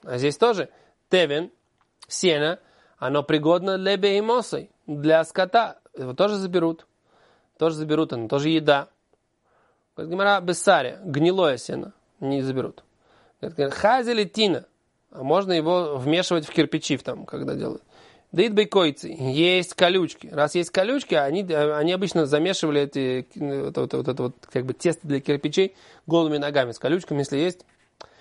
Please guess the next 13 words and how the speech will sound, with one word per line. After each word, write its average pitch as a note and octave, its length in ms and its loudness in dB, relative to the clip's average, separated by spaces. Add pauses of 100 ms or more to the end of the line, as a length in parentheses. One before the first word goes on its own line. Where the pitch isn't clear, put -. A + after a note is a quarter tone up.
(1200)
не E3+ 120 2
пользовались. A#2+ 600 0 (800)
Э, A#2 520 2
ну, A2+ 80 -2
говорит, A#2+ 300 -2
хазили D#3 360 6
асока, C3+ 460 0
можно B2 260 -2
в, B2 220 2
в A#2+ 80 -4
растопку B2+ 460 0
бросить. B2 400 -4 (600)
Беметуна, F3+ 640 0